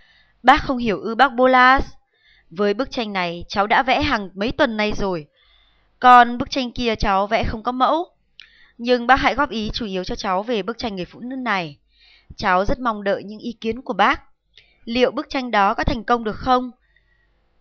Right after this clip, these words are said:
Nhưng mời bác ngồi xuống đây đã. Khoan, bác đợi chút. Cháu đặt cho bác chiếc gối để tựa lưng. Nào, tên của bức tranh là Con Dơi. Từ thuở nhỏ,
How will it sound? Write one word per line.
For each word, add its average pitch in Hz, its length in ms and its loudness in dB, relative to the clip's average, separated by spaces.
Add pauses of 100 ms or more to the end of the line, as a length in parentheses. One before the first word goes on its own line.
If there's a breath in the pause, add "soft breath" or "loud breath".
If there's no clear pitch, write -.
Nhưng 226 460 0
mời 214 100 0
bác 262 160 4
ngồi 277 160 0
xuống 240 120 -4
đây 262 140 0
đã. 240 300 4 (460 soft breath)
Khoan, 202 320 0 (440)
bác 214 180 -4
đợi 185 200 -4
chút. 277 260 -2 (440)
Cháu 220 160 -2
đặt 220 180 2
cho 214 100 -8
bác 233 200 -4
chiếc 269 160 -10
gối 214 180 -2
để 247 100 -6
tựa - 240 -6
lưng. 240 280 -4 (600)
Nào, 196 300 -2 (500)
tên 285 280 6
của 214 100 -6
bức 240 180 -2
tranh 240 220 -4
là 202 260 -2
Con 254 260 -2
Dơi. 262 380 2 (680)
Từ 247 140 -2
thuở 220 160 0
nhỏ, 185 460 0